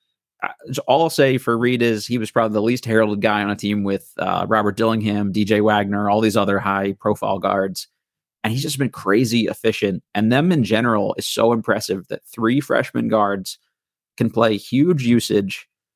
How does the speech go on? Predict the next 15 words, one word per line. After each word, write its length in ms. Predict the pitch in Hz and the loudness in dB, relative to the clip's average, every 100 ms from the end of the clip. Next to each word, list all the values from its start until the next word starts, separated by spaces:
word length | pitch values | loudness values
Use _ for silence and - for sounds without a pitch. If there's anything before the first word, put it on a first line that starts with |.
| _ - | _ 0
and 80 | |
they're 100 | 131 | 0
playing 260 | 147 160 143 | 2 2 4
at 60 | 123 | 2
an 80 | 110 | 2
insanely 640 | 107 - 117 131 151 139 | 0 -2 0 2 2 2
fast 420 | 135 117 110 - - | 2 0 -2 -4 -6
fi-, 160 | 107 - | -6 -4
uh, 160 | 104 101 | -4 -4
fast 360 | - - 113 - | -4 -4 -2 -2
pace 280 | - 107 - | -2 -2 0
offensively. 720 | 101 - 107 101 95 98 92 _ _ _ _ _ - | -2 0 -2 -2 -2 -2 -4 _ _ _ _ _ -4
And 100 | 117 | 0
they're, 120 | 123 | 4
like, 180 | 127 123 | 4 2